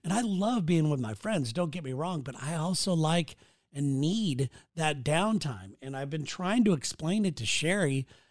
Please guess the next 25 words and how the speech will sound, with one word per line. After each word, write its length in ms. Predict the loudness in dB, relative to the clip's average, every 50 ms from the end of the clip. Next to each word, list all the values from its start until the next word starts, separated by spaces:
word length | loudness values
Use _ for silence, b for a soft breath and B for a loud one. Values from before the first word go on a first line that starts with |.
| b b
and 80 | -4
I 60 | -2 -2
think 240 | 0 -2 -2 0
I 60 | 0 2
may 180 | 2 2 2
have 80 | 2 2
just 300 | 2 2 0 0 0 -2
hit 160 | -2 -2 -2
it 100 | -2 -4
here. 300 | -4 -6 -10 -10 -14 -10
I, 240 | -6 -2 -2 -2 -2 -4 -4
I 120 | -6 -6
think 300 | -6 -4 -4 -4 -2 -2
I 120 | 0 0 2
may 160 | 2 2 0
have 140 | 0 0 -2
just 280 | -2 -2 -2 -2 -4
tried 280 | -4 -2 0 0 0 0
to 40 | 0
explain 400 | 0 0 -2 -2 0 0 2 2
this. 180 | 2 2 2
I 100 | 0 0
may 260 | 0 2 2 2 2 0 -4 b b b b
force 540 | -12 -8 0 4 6 6 6 6 4 0
her 320 | 0 0 0 0 0 -2